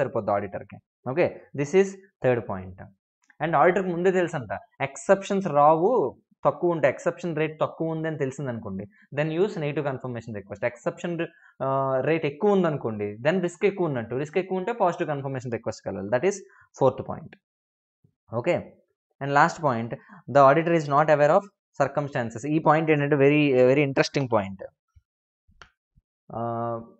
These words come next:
ఇది, ఇది పాజిటివ్ కన్ఫర్మేషన్ రిక్వెస్ట్‌కి అదే పాయింట్, నెగెటివ్ కన్ఫర్మేషన్ రిక్వెస్ట్‌కి అదే పాయింట్ ఉంటుంది. ఏంటంటే ఆడిటర్‌కి ముందే తెలుసంట, ఏమని? The other person is going to disregard your information, disregard your request అని. అలాంటప్పుడు మీరు యూజ్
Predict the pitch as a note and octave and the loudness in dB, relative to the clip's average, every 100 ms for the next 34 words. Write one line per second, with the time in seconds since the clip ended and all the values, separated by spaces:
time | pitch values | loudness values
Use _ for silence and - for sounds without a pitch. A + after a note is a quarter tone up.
0 | _ _ _ - E3+ E3 - - F3 F3+ | _ _ _ -4 -2 -4 -10 -2 0 0
1 | - - D3 E3 G3 G3 G3 G3 G3 G3 | -4 -2 2 2 2 0 0 0 -2 -2
2 | F#3+ F#3+ G3 G3 F#3 F#3+ F#3 G#3 G#3+ F#3 | -2 -4 -2 0 2 0 -2 -2 -2 0
3 | F#3 F3 E3 E3+ E3 D#3+ E3 D#3+ - D3+ | 0 -2 -2 -6 -4 -6 -4 -4 0 0
4 | D3 C3 A#2+ A2 G2 G2 B2+ F3 D#3+ A2 | 2 -2 -4 -8 -18 -6 -2 0 -2 -4
5 | A#2+ E4 - _ _ _ - D3+ F#3+ A3 | -8 -10 -14 _ _ _ 0 2 4 2
6 | G#3 E3+ G3+ G3+ E3+ C3 G2+ F#2+ - _ | 0 2 4 4 2 -2 -8 -14 -16 _
7 | _ _ B2 D3+ D#3+ D3 D3+ D#3+ - _ | _ _ -4 -2 -2 -4 -6 -10 -18 _
8 | _ _ _ - C3+ D#3 F#3+ G3+ F#3+ G#3 | _ _ _ -2 2 2 4 2 2 0
9 | G3+ E3 E3 F3+ F#3+ C#3+ E3 E3 E3+ D#3+ | -2 0 -2 0 -2 -2 -4 -2 0 0
10 | D3+ B2 B2+ A#2+ - - B2 B2+ C3 D#3 | -4 -4 -8 -10 -12 -18 -16 -10 -8 -6
11 | D#3 E3 D3 C#3+ G3 - - - A#2+ - | -4 -2 0 0 -2 -6 -20 -8 -6 -4
12 | A#2+ A2 G2+ B2+ E3+ F3 F#3+ G3+ C#3+ E3 | -6 -6 -6 -4 -2 -2 0 -2 0 -2